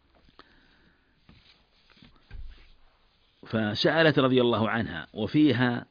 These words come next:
وفي هذا ما كان عليه الصحابة رضي الله عنهم من السؤال قبل الإقدام، وهذا واقع في كثير من المسائل.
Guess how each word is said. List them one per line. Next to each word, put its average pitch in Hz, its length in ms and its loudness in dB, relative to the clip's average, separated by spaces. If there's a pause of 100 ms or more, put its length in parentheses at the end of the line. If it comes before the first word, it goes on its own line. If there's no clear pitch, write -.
(140)
وفي 110 300 -2
هذا 113 360 -2
ما 117 180 -4
كان 117 280 -6
عليه 104 340 -2
الصحابة 101 500 -8
رضي 98 180 -8
الله 98 300 -8
عنهم 95 300 -8 (1400)
من 113 280 2
السؤال 113 720 -2 (1080)
قبل 139 280 2
الإقدام، 110 640 -2 (300)
وهذا 117 300 0
واقع 117 400 -2
في 117 160 -2
كثير 127 480 2
من 104 220 -2
المسائل. 90 640 -8